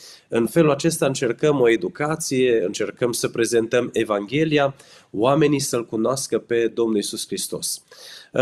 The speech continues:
E adevărat, poate aș evidenția în mod general o redirecționare a valorilor. Oamenii au început să alerge mai mult pentru bani, pentru a avea, pentru a-și dezvolta afacerile lor,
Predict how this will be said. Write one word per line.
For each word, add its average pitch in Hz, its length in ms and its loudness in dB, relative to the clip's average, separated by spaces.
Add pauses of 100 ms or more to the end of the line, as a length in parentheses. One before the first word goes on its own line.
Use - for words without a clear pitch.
E 180 60 6
adevărat, 180 500 0
poate 175 560 2
aș - 360 -4
evidenția 123 1160 0 (320)
în 175 220 6
mod 147 300 2
general 120 840 -4
o 120 420 2 (380)
redirecționare 160 1120 -2
a 135 80 0
valorilor. 104 840 -2 (640)
Oamenii 156 640 2
au 131 100 2
început 123 480 -2
să 131 380 0
alerge 120 500 0
mai 113 200 0
mult 127 320 0
pentru 110 460 -2
bani, 117 420 -2
pentru 107 440 -2
a 101 260 -2
avea, 113 440 -2
pentru 104 500 -2
a-și 110 200 0
dezvolta 110 500 -2
afacerile 120 800 -2
lor, 120 380 2